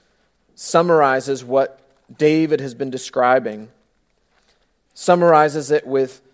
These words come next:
specific language celebrating God's mighty work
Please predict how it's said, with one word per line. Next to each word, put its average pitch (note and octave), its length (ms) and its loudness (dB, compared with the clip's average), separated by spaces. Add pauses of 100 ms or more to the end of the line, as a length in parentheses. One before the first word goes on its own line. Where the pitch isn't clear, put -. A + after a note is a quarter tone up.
specific E3+ 840 -4
language C3+ 760 -6 (120)
celebrating C3+ 1000 2
God's C#3 400 0
mighty D#3+ 340 0
work C3 480 -6